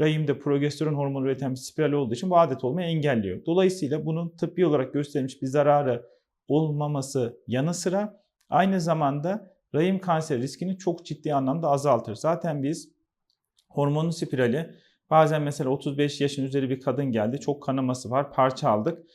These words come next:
ve kanser öncesi lezyonlar gördüğümüzde direkt ona hormonlu spiral öneriyoruz ki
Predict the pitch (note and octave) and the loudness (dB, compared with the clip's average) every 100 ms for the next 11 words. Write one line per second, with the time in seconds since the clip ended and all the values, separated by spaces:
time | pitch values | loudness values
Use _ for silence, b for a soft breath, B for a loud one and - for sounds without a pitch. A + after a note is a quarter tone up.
0 | b - D3+ - D#3 D3+ E3+ D3 C3+ C#3 | b -4 -4 0 0 0 0 0 -2 -2
1 | B2 C3+ C3 C#3+ D3+ D3 C3 A#2+ A#2+ B2+ | 0 0 0 0 0 0 0 0 0 -2
2 | D#3 D3+ D#3+ D3+ D3+ C#3 C#3 C#3+ C#3 - | -2 -2 -2 -2 -2 -2 -2 -4 -4 -2
3 | C#3+ B2+ C#3+ D#3 E3 - G3 | 0 0 0 0 -2 -4 -6